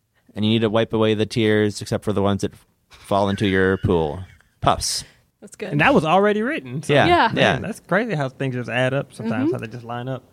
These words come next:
Speaker 1: Yeah.
Speaker 2: Mm-hmm.
Speaker 1: It's right, so, uh, back to the episode. Uh, the babies hide under the covers to make sure Nanny is gone.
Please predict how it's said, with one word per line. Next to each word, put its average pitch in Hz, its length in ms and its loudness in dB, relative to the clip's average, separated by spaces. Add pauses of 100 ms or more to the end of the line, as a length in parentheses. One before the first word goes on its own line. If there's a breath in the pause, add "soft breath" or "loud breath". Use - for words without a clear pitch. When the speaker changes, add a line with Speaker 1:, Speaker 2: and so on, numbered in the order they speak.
(120)
Speaker 1:
Yeah. 131 200 2
Speaker 2:
Mm-hmm. 381 100 2
Speaker 1:
It's - 220 -12 (880 soft breath)
right, 107 100 4
so, 143 300 -2
uh, 127 260 0
back 131 260 -4
to 135 60 -6
the 127 120 0
episode. 101 580 0
Uh, 101 400 0
the 110 120 -6
babies 185 400 -2
hide 147 280 0
under 143 200 2
the 127 100 0
covers 135 440 0
to 123 80 -4
make 120 120 -2
sure 120 160 -2
Nanny 110 340 0
is 98 140 -2
gone. 92 420 0